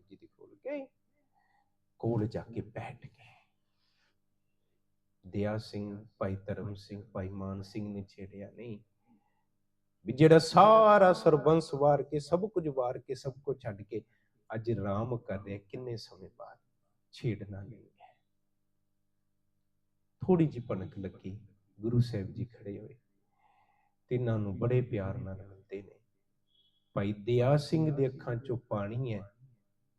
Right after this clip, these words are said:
ਗੁਰੂ ਸਾਹਿਬ ਦੇ ਪੈਰਾਂ ਨੂੰ ਦੇਖ ਕੇ। ਪੈਰ ਸਾਹਿਬ ਦੇ ਛੱਲੀ ਛੱਲੀ ਹੋਏ ਪਏ ਨੇ, ਖੂਨ ਨਾਲ ਭਰੇ ਪਏ ਨੇ। ਇੱਥੋਂ ਤੱਕ ਚੋਲਾ ਵੀ ਜਿਹੜਾ ਉਹ ਲੀਰੋ ਲੀਰ ਹੋਇਆ ਪਿਆ ਗੁਰੂ ਸਾਹਿਬ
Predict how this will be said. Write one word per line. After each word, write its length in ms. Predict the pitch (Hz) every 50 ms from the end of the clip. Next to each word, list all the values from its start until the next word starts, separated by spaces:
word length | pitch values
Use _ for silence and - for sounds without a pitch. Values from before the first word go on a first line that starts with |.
| _ _ _ _ _ -
ਗੁਰੂ 200 | 107 113 120 120
ਸਾਹਿਬ 360 | 120 - - 104 98 95 -
ਦੇ 100 | - 98
ਪੈਰਾਂ 340 | - - 98 92 92 90 90
ਨੂੰ 160 | 98 95 -
ਦੇਖ 200 | - 92 98 - _ _ _
ਕੇ। 140 | _ _ _ _ _ _ _ _ _ _ _ _ _ _ _ _ _ _ _ -
ਪੈਰ 280 | 117 113 113 123 127
ਸਾਹਿਬ 380 | 127 - - 131 123 120 120 120
ਦੇ 200 | 117 120 120 117 - - - - - _
ਛੱਲੀ 360 | - - 165 156 151 160 170 160
ਛੱਲੀ 340 | - - 135 127 127 123
ਹੋਏ 220 | 117 - 120 101 104
ਪਏ 240 | 101 - 110 110 113
ਨੇ, 180 | 110 104 101 - _ _ _ - - - _ _ _ _ _ _ _
ਖੂਨ 300 | - 120 147 160 170 175
ਨਾਲ 260 | 165 160 151 135 127
ਭਰੇ 340 | 135 - 147 110 98 98 110
ਪਏ 240 | 127 120 117 110 110
ਨੇ। 200 | 107 107 104 101 - _ _ _ _ _ _ _ _ _ _ _ _ _ _ _ _ _ _ _ - 143
ਇੱਥੋਂ 260 | 147 - - 165 160
ਤੱਕ 280 | - 160 147 147 165
ਚੋਲਾ 460 | 160 - - 160 151 151 143 147 160 165
ਵੀ 180 | 151 156 156
ਜਿਹੜਾ 280 | 147 143 135 127 131 135
ਉਹ 80 | 135
ਲੀਰੋ 360 | 135 127 131 131 135 139 139 131
ਲੀਰ 340 | 135 117 120 135 160 160
ਹੋਇਆ 340 | 156 139 135 - 92 92 95
ਪਿਆ 200 | - - - 104
ਗੁਰੂ 240 | 101 - _ - 95
ਸਾਹਿਬ 240 | 92 - - 95